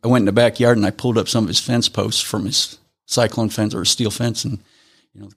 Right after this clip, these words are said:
corner posts, if I remember right, were drive shafts. Is that right? From the junkyard, and the posts, he, he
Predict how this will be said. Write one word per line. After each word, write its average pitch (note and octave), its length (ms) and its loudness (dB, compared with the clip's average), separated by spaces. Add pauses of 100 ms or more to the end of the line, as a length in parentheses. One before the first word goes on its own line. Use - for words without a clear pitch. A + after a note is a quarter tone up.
corner B2 220 0
posts, G#2+ 280 -2
if G#2 160 -4
I A2 80 4
remember A2 380 2
right, A2+ 60 0
were F#2 80 -2
drive A2 280 2
shafts. A#2+ 360 -2
Is G2+ 60 -2
that G#2+ 120 2
right? A2+ 240 0
From G#2+ 200 0
the G2+ 60 2
junkyard, A#2 560 2
and F#2+ 260 -4
the G#2+ 80 -12
posts, - 400 -4
he, A2 200 -2 (120)
he G#2+ 120 -8